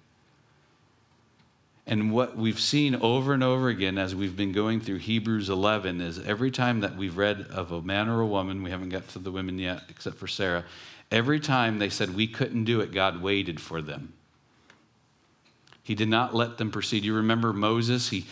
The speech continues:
said, "Take a step of faith, go out. Where shall I go?" Just go out. He goes out. There's a famine. He runs to Egypt. He's there for over two years. He comes back to the very last place God told him and said, "Okay,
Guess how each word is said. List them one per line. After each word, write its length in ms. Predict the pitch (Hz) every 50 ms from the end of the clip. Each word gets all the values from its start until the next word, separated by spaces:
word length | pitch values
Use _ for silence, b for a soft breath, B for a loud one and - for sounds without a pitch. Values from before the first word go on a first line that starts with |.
| B B B
said, 240 | - - 117 -
"Take 200 | - - 127 127
a 60 | - 117
step 260 | - - 147 123 113
of 100 | 117 -
faith, 320 | - 131 131 127 123 123 -
go 160 | 117 113 120
out. 220 | 123 127 120 107
Where 300 | 107 117 120 120 120 117
shall 200 | 117 - 123 117
I 60 | 117
go?" 240 | 107 101 117 120 123
Just 240 | 117 107 101 - -
go 160 | 110 110 110
out. 160 | 113 117 117
He 80 | 107 101
goes 240 | 95 104 104 98 101
out. 180 | 110 113 110
There's 180 | 98 101 95 92
a 40 | 90
famine. 300 | - - 104 107 104 104
He 80 | 98
runs 240 | 92 98 104 101 90
to 60 | 92
Egypt. 440 | 90 104 110 117 113 120 123 123 - - B B B B B B -
He's 160 | 101 95 92
there 160 | 104 110 113
for 260 | 110 - 98 98 87
over 220 | 92 107 107 104 107
two 160 | - - 117
years. 400 | 104 101 104 110 113 113 110 -
He 80 | 101 87
comes 240 | - 107 101 98
back 260 | 87 101 101 101 - -
to 80 | -
the 100 | 87 85
very 380 | 80 80 92 98 101 104 107 101 - B B B B B B B
last 440 | - 90 98 101 110 117 - - -
place 340 | - 101 104 107 110 - -
God 300 | - - 98 104 98 -
told 180 | - 101 101
him 80 | 107 101
and 100 | 95 87
said, 140 | - 87 90
"Okay, 360 | 113 117 - - 85 135 -